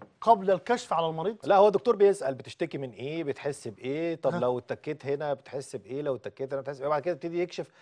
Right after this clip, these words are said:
Speaker 2: الكشف اللي
Speaker 1: وبعد
Speaker 2: هو
Speaker 1: كده بيطلب
Speaker 2: بيظهر.
Speaker 1: تحاليل
Speaker 2: تمام.
Speaker 1: عشان يطبق المرض.
Speaker 2: تمام.
Speaker 1: صح ولا؟
Speaker 2: مم.
Speaker 1: عشان لما يكتب دواء يعمل إيه؟
Speaker 2: مم.
Speaker 1: يجيب نتيجة بإذن الله.
Speaker 2: مم.
Speaker 1: هو ليه ربنا قال في سورة الإسراء: "وننزل من القرآن ما هو شفاء"؟ ما
Speaker 2: مم.
Speaker 1: قالش ما هو دواء.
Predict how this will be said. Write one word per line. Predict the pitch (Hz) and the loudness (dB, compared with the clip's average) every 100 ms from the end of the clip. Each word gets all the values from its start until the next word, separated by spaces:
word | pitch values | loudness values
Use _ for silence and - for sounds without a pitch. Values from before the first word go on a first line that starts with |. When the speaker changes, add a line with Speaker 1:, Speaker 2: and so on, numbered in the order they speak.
| _ - | _ -10
Speaker 2:
الكشف | 131 160 - | -2 -2 -2
اللي | 110 | -2
Speaker 1:
وبعد | 160 202 | 4 6
Speaker 2:
هو | - | 6
Speaker 1:
كده | |
بيطلب | 226 220 | 0 0
Speaker 2:
بيظهر. | 175 - | 0 0
Speaker 1:
تحاليل | 170 135 - - | 2 -2 -10 -6
Speaker 2:
تمام. | 131 120 151 | -6 -2 0
Speaker 1:
عشان | 156 220 | 0 0
يطبق | 170 240 196 196 | 4 2 2 -2
المرض. | 180 190 135 - - | 4 6 4 -2 -12
Speaker 2:
تمام. | 127 123 101 | -8 -8 0
Speaker 1:
صح | - 175 | 4 6
ولا؟ | 202 208 - _ - | 6 2 -2 _ -18
Speaker 2:
مم. | - | 2
Speaker 1:
عشان | 165 170 302 285 | 6 6 6 6
لما | 262 240 | 6 6
يكتب | 294 269 190 | 2 2 6
دواء | 220 254 | 8 10
يعمل | 240 220 214 208 | 8 4 6 6
إيه؟ | 208 - _ - | 6 4 _ -18
Speaker 2:
مم. | 110 101 82 _ _ _ 185 | -16 -16 -18 _ _ _ 0
Speaker 1:
يجيب | 185 262 | 4 6
نتيجة | 262 302 269 | 4 6 4
بإذن | 247 214 | 4 0
الله. | 240 285 269 - _ | 8 8 8 -2 _
Speaker 2:
مم. | - 202 180 | -18 -16 -2
Speaker 1:
هو | 220 214 | 6 8
ليه | 277 | 8
ربنا | 320 226 208 269 240 | 6 4 4 0 2
قال | 262 | -2
في | 226 | -2
سورة | 277 | -8
الإسراء: | 262 - 262 285 | -8 2 2 2
"وننزل | 170 196 233 226 285 254 208 247 | 2 4 4 6 4 2 -2 -2
من | 240 294 | 2 4
القرآن | 277 - 247 262 277 277 247 | 4 4 -4 4 6 6 2
ما | 233 226 | 4 4
هو | 247 262 269 - _ | 6 4 4 -2 _
شفاء"؟ | - 220 185 254 226 - - _ _ _ _ _ | -6 -2 6 8 8 6 -4 _ _ _ _ _
ما | 170 | -4
Speaker 2:
مم. | 202 | 2
Speaker 1:
قالش | 294 - | 2 2
ما | 254 247 | 4 6
هو | 254 | 6
دواء. | 233 208 214 202 - | 8 10 10 8 -2